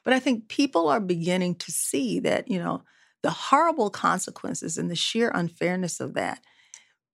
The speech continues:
People are now becoming educated about it, so much so that you have bipartisan support,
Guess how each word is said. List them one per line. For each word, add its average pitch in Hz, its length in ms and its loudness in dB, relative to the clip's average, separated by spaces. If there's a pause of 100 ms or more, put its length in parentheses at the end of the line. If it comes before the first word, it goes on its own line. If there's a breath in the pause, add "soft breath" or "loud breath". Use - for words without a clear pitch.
(200)
People 359 220 6
are 415 100 2
now 302 180 6
becoming 254 560 2
educated 214 600 2
about 175 300 2
it, - 100 -2
so 277 200 0
much 427 140 -2
so - 180 2
that 220 220 2
you 214 80 0
have 165 640 -2
bipartisan 220 840 2
support, - 760 -6